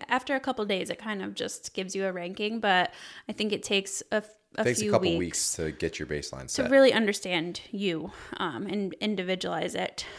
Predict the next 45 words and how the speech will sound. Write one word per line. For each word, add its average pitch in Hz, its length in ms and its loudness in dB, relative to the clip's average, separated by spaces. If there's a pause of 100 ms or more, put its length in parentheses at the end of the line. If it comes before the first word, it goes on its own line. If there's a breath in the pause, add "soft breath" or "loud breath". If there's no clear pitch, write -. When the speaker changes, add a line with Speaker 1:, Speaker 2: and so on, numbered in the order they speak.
(220 loud breath)
Speaker 2:
You 202 60 4
have 185 220 8
Speaker 1:
But - 60 -12
Speaker 2:
three 135 340 4
primary 117 500 6
areas. 85 380 2
You've 78 100 -8
got 82 160 0
sleep, - 540 0
you've 85 100 -6
got 85 240 2
readiness, 87 600 4
and 85 180 -6
you 78 80 -4
have 76 340 -2
activity. 76 560 -6
So 73 200 -6
activity 80 480 -2
is 73 280 -6
what 71 140 -8
it 69 80 -6
is. 82 180 0
It's, - 340 -6
it's 80 140 -12
giving 76 240 -4
you 76 120 -6
a 71 60 -6
rating 76 520 -4
up - 160 -10
to 71 140 -6
a 67 40 -6
hundred 85 560 0
on, 71 500 -6 (540 loud breath)
um, 71 480 -4 (100)
let's - 200 -8
see, - 180 -2
let's 69 200 -4
dive 76 180 -2
right 76 160 -8
in. 69 100 -10
So - 160 -6
how 82 380 4
often 85 340 2
you 73 60 -6
stay - 180 -2